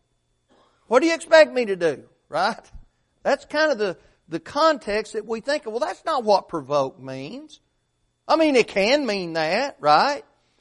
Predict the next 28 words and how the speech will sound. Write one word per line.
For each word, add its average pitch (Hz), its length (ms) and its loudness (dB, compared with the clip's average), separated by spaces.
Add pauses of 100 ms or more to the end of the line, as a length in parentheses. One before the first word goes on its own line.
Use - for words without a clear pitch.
(140)
But 165 100 -8
that's 285 260 0
not 226 260 -4
what 220 220 2
the 175 100 -6
word 180 340 -2
provoke 165 520 -2
mean, 151 460 -8 (600)
uh, 143 220 6
means. 165 440 -2 (140)
<clears throat> - 960 -10
Provoke 247 840 6
simply 233 440 -2
means 190 320 -6
this, 147 440 -6 (640)
to 156 200 -4
cause 285 640 6
the 247 220 -4
occurrence 226 760 0 (120)
of 185 640 6 (320)
a 151 180 -2
feeling 202 440 -2
or 180 140 -6
an 180 60 -10
action. - 400 -16 (1600)
To 180 120 -2
make 277 400 6
something 208 800 0